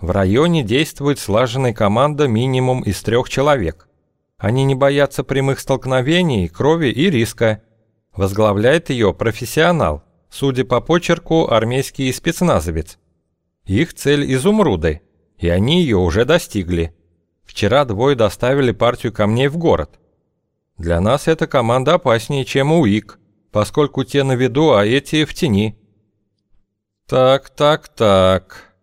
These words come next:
кентавр размышлял. «Где готовят специалистов по войне в лесу?»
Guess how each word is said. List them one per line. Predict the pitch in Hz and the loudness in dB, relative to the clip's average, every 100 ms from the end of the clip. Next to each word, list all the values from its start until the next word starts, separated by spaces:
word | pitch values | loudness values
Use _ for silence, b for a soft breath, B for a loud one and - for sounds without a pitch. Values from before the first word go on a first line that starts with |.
| _ | _
кентавр | 92 82 87 85 85 - | -8 -2 -2 0 -2 -2
размышлял. | 87 85 104 - 92 69 - _ _ _ _ _ | -2 0 0 0 -2 -2 -10 _ _ _ _ _
«Где | 170 208 226 | -4 0 0
готовят | 101 131 - 151 120 - | 2 0 0 0 -2 -6
специалистов | - 113 123 135 202 - 98 - | -8 -2 0 0 0 -2 -4 -4
по | 127 | -2
войне | 147 196 160 90 | 0 2 0 0
в | |
лесу?» | 95 131 - 78 | 0 -2 -4 -8